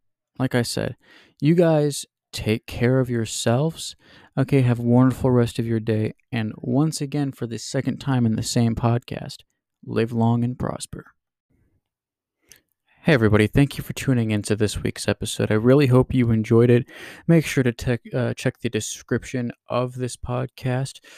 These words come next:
for my Twitter information, my Instagram information. Uh, I'm mostly active on Twitter. I'm not very active on Instagram at all.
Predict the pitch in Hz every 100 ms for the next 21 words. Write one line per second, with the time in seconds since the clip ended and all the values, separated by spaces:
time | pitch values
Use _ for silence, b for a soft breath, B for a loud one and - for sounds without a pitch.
0 | B B - 110 104 - 127 123 120 117
1 | 123 117 117 110 120 113 104 107 - 120
2 | 113 107 107 - 113 110 107 - 113 110
3 | b b b b _ 123 107 104 104 107
4 | 113 110 110 113 - 120 110 - 110 104
5 | 101 - 107 101 101 104 101 110 110 113
6 | 107 107 104 - 110 104 101 101 - 107
7 | - 101 101 - _ _ 110 104 101 98
8 | 110